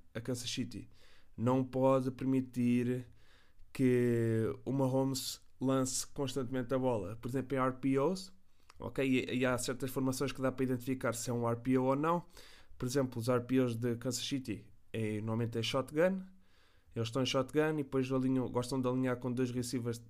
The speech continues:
com dois de cada lado, um tar-, um, eh, dois receivers de cada lado, ou normalmente ou junto da linha, e depois fazem ou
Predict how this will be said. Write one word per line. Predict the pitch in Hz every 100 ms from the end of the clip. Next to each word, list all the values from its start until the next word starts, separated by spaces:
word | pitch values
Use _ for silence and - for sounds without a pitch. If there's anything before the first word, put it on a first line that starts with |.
| -
com | 127
dois | 127 120
de | -
cada | 131 135
lado, | 156 170 139
um | 123
tar-, | 120 113
um, | 110 107 107 117 113 - - - - - - - -
eh, | 113 110
dois | 120
receivers | 123 127 139 131
de | -
cada | 135 135
lado, | 147 165 170 180
ou | 120
normalmente | 107 110 123 127 -
ou | 120
junto | 123 131
da | 139 143
linha, | 156 151
e |
depois | 135 127 117
fazem | 127 117 120 113 107
ou | 107 104 101 101 101